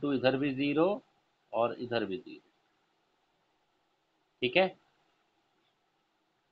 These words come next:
यहाँ तक मेरी बात समझ में, जो मैंने step किया है।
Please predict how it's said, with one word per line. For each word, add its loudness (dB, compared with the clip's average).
यहाँ 2
तक -2
मेरी -2
बात -2
समझ -6
में, 0
जो 2
मैंने 0
step -4
किया -2
है। -8